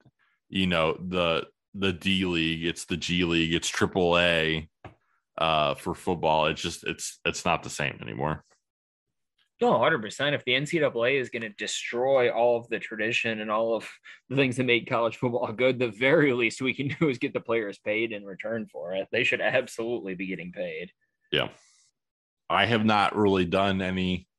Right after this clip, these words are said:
Speaker 1: roster prep, as I never do. I'll kinda turn, you know, week one on and watch game day. Um, I see that, uh, Herbie's book is coming out, I think this week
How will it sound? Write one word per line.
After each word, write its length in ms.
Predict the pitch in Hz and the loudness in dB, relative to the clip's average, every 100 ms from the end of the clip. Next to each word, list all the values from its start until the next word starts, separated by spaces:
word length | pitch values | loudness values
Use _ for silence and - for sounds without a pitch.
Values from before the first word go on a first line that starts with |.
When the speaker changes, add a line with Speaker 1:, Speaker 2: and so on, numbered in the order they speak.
| _ _ _ | _ _ _
Speaker 1:
roster 420 | 104 107 - 143 | 4 4 4 2
prep, 320 | 139 143 135 139 | 4 4 4 4
as 180 | 104 | 2
I 140 | 101 95 | 0 -2
never 320 | 98 104 117 | -2 -4 -6
do. 340 | 113 127 139 | -4 -4 -4
I'll 220 | 143 82 80 | -2 -4 -4
kinda 320 | 92 90 87 | -6 -6 -6
turn, 520 | - 98 98 92 90 95 - | -2 0 0 -4 -8 -12 -8
you 140 | 101 | 0
know, 260 | 95 95 - - - _ | 2 2 -2 -18 -20 _
week 220 | 110 110 | 4 6
one 260 | 107 110 120 | 6 8 8
on 380 | 120 120 120 123 | 6 6 4 4
and 100 | 101 | 4
watch 260 | 104 98 | 4 2
game 280 | - 107 113 | 0 2 4
day. 340 | 113 117 117 117 | 4 2 2 0
Um, 380 | - 95 95 | -2 -2 -2
I 220 | 67 87 85 | -2 -4 -6
see 280 | - 113 | -6 -4
that, 240 | 104 95 - - - | -2 -2 -4 -12 -4
uh, 300 | 82 78 85 - _ _ _ _ _ | -4 -4 -8 -12 _ _ _ _ _
Herbie's 420 | - 127 127 107 | 2 4 6 2
book 300 | 80 101 110 | 4 2 2
is 180 | 151 139 | 0 -2
coming 300 | 160 160 160 | -2 0 2
out, 220 | 165 165 | 2 2
I 80 | 120 | 0
think 240 | 139 165 | 0 -2
this 260 | 92 110 - | 0 -2 -2
week 300 | 101 151 - | -8 -8 -8